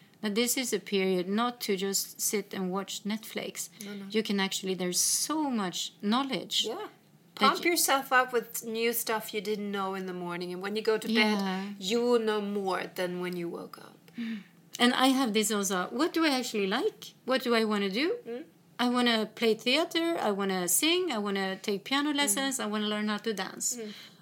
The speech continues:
Speaker 1: Okay, maybe this is the time.
Speaker 2: It is the time. We can go look for work. <laughs>
Speaker 1: We can look
Speaker 2: We
Speaker 1: for
Speaker 2: can have
Speaker 1: work.
Speaker 2: shitty days, but we can also
Speaker 1: We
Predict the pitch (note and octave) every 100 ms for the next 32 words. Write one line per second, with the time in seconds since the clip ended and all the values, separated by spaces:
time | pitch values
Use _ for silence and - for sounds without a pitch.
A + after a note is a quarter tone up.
0 | - F4+ - - - - - - - B3+
1 | C#4+ C#4+ D4 F4 F4 - G#3+ - - B3
2 | - G3 F#3+ - - - G#3 C#4 D4+ C4
3 | B3 A3+ B3 B3+ G#3 G#3 A#3 - - C#4+
4 | C#4 - C#4+ D#4+ F4+ F4+ F#4 G4+ E4 D4+
5 | D4+ C4+ C4+ F4 F#4 D4 B3+ B3+ C4+ C4
6 | C4+ C4+ C4 C4 B3+ G#3+ G#3 -